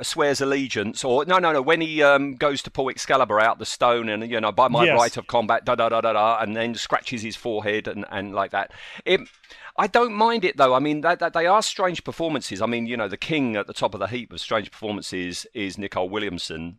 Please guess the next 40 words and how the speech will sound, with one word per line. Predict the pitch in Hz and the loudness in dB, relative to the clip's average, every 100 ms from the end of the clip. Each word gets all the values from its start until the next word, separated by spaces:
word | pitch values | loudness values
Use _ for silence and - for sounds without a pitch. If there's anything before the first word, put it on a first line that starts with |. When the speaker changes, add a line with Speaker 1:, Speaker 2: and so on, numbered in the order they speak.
| 104 | -8
Speaker 1:
with | 98 | -6
his | 95 | -2
accent. | 104 - - 80 80 - _ | -2 -2 -6 -8 -12 -16 _
Um, | 104 104 107 | -2 0 2
Speaker 2:
Right. | 139 120 - - - _ _ | 2 -2 -10 -20 -20 _ _
Speaker 1:
But | 170 185 - | 4 4 2
it | 190 214 - | -2 -2 0
just | 220 - | -2 -2
makes | 170 180 190 - - | -2 0 0 -2 -4
it | 165 - | -4 -2
odd, | 170 175 85 - - _ | 0 0 -2 -8 -20 _
you | 117 107 | -8 -2
know, | 110 127 139 | 0 0 0
and | 143 151 | 0 2
I | 156 | 2
like | 160 190 - | 4 2 2
that | 127 95 | -4 -2
about | 110 95 | -4 -2
John | 117 101 | -4 -4
Boorman | 90 101 95 85 | -4 -6 -6 -6
films. | 95 87 | -8 -4
I | |
mean, | 113 123 120 | -4 -2 -4
the | |
film | 117 165 165 143 | -6 -4 -2 0
I | |
was | 135 127 123 | -2 -4 -10
a-, | 117 _ - - - | -12 _ -20 -20 -8
aware | 107 120 117 107 | -4 0 2 0
of | 98 | -2
before | - 92 - 120 | -8 -10 -6 -4
Excalibur | 101 - 120 110 92 87 | -4 -2 0 0 -2 -8
of | |
his, | 92 90 92 - - _ | -8 -8 -8 -12 -16 _
um, | 95 95 95 92 92 - | 0 2 0 -2 -8 -12
were, | 110 101 92 | -6 -4 -4
was | 110 92 | -8 -8
Deliverance, | - 110 147 85 90 - - - _ _ - | -6 -4 -4 -6 -8 -8 -10 -10 _ _ -10
Speaker 2:
Right. | 131 120 | -6 -2
Speaker 1:
which | 139 - - | -2 -2 -6